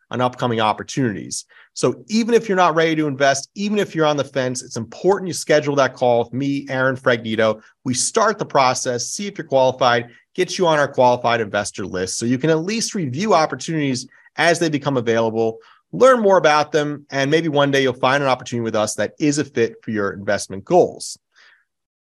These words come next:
Here's some testimonials from different investors. Here's Robert,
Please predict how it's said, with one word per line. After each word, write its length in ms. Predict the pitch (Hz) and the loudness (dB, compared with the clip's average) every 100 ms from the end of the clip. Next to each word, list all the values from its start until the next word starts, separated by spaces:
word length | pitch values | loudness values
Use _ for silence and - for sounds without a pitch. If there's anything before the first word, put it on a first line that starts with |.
| _ _ _ _ _ _ _ - | _ _ _ _ _ _ _ -2
Here's 200 | 247 254 | 0 0
some 120 | 226 | 2
testimonials 840 | 202 202 185 175 180 175 175 170 | 4 4 4 4 6 4 2 0
from 100 | 135 | -6
different 280 | 135 160 151 | -6 -4 -4
investors. 680 | 113 135 143 - 151 143 135 | 0 2 2 0 -4 -2 -6
Here's 200 | 151 110 | -8 -6
Robert, 500 | 101 131 135 135 131 | 0 2 4 2 -2